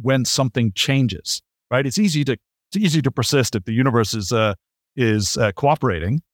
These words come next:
but it, it rarely does. So things are changing out in the world, and our living organisms have to adapt to that.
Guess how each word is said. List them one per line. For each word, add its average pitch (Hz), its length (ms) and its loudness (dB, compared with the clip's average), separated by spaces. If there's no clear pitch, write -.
but 113 240 0
it, 123 220 -2
it 117 100 -2
rarely 131 300 2
does. 107 340 -2
So 127 240 -2
things 190 220 0
are 170 40 2
changing 151 340 0
out 139 80 2
in 135 60 -2
the 120 80 -4
world, 147 520 -2
and 131 160 0
our 131 120 2
living 131 280 0
organisms 120 540 0
have 127 200 0
to 110 140 -2
adapt 151 380 0
to 98 100 -2
that. - 80 -20